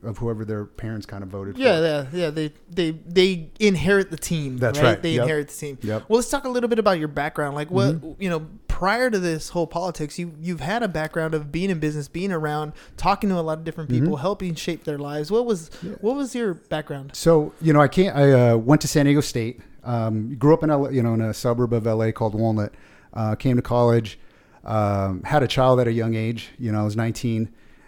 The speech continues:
Speaker 1: And, uh, that, that was a big turning point in my life. You know, I had to kind of be responsible at a young age. And,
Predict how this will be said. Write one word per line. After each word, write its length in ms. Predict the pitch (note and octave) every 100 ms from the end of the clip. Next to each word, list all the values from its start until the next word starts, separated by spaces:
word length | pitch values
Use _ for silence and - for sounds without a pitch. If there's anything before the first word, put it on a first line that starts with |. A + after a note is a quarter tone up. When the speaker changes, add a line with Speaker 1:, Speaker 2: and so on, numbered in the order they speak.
| -
Speaker 1:
And, 300 | A2+ A2 G#2+
uh, 220 | A2 G#2
that, 320 | G#2+ D3+ C3 C3+
that 200 | D#3 E3
was 160 | C#3+
a 60 | A#2
big 320 | G#2+ B2 A2+
turning 300 | - B2 A#2+
point 200 | - A#2
in 60 | A2+
my 80 |
life. 380 | G#2+ G#2 A2 -
You 80 | A#2
know, 60 | G#2+
I 20 |
had 140 | A2
to 40 | G#2
kind 220 | A#2 A2
of 160 | G2+
be 100 | B2
responsible 580 | A2+ G#2 - G#2+ A2 A2
at 40 | A2
a 80 | G#2+
young 220 | G#2+ A2
age. 280 | G#2+ A2 G2+
And, 140 | F#2+